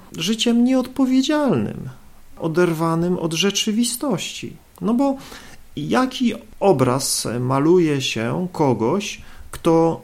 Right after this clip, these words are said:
o nic się nie martwi? Tak potocznie, tak? Odrywając go od tego fragmentu. Gdybyśmy tak nie czytali tego fragmentu, tylko tak sobie rozmawiali o człowieku odpowiedzialnym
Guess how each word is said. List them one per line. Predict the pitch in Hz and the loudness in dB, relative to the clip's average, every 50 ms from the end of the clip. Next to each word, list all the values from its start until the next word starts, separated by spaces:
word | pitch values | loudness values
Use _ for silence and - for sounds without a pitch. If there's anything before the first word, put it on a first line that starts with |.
| - - | -4 0
o | 170 208 226 | 2 4 4
nic | 226 214 208 208 - | 4 4 4 2 0
się | - - 180 165 | -2 -2 -2 -2
nie | 160 147 | 0 0
martwi? | 135 107 101 95 - - - - - - - - - - - | 0 0 0 -2 -4 -10 -14 -16 -14 -14 -14 -16 -18 -8 -6
Tak | 170 170 - - - - - - - - - | -6 -6 -6 -12 -18 -20 -20 -20 -20 -8 -6
potocznie, | 269 254 - 277 240 - - - - - - | -6 -2 2 2 2 4 2 2 0 -2 -2
tak? | - 156 156 - | -2 -2 0 0
Odrywając | - 156 165 170 170 165 190 202 196 185 165 160 | 0 2 4 2 4 4 4 4 4 4 2 2
go | 165 170 | 2 2
od | 165 - | 2 2
tego | - 170 151 165 160 | 0 0 2 2 -2
fragmentu. | - 165 156 151 151 160 160 139 117 104 - - | 0 -2 -2 0 0 2 2 2 0 0 -2 -8
Gdybyśmy | - - 160 151 160 - - 151 | -6 -6 -4 -4 -4 -4 -4 -4
tak | 151 - 147 143 - - - - - - - - - - - | -2 -2 -4 -4 -6 -14 -20 -20 -20 -20 -20 -20 -18 -10 -6
nie | 127 131 139 156 170 170 | -2 0 2 4 4 4
czytali | - 175 160 - 170 156 151 147 135 | 4 2 2 2 2 2 2 0 0
tego | - 139 131 135 | 0 0 0 0
fragmentu, | 127 131 - 117 117 139 160 196 226 214 202 175 143 | -2 0 -2 -2 -2 0 -2 0 0 0 0 -2 -2
tylko | - 147 139 - 147 139 | -2 -4 -2 -2 -4 -2
tak | 131 135 127 131 - - - - - | -2 -2 -4 -4 -8 -16 -20 -14 -8
sobie | - - 156 135 147 143 135 | -2 0 0 2 2 2 2
rozmawiali | 139 135 131 135 131 131 123 135 139 143 135 135 131 | 2 2 2 2 0 2 2 2 2 2 4 4 4
o | - 127 131 | 4 2 0
człowieku | 127 - - 135 127 151 156 151 156 - 143 139 135 - - - - - - - - | 0 0 0 2 2 2 0 0 0 0 0 0 0 -4 -12 -20 -20 -20 -20 -2 2
odpowiedzialnym | 139 165 165 - - - 151 131 127 131 123 123 123 117 107 107 110 107 107 113 135 190 269 302 | 2 2 2 0 -2 0 0 4 4 4 4 4 2 2 0 0 -2 -4 -4 -4 -4 -4 -4 -4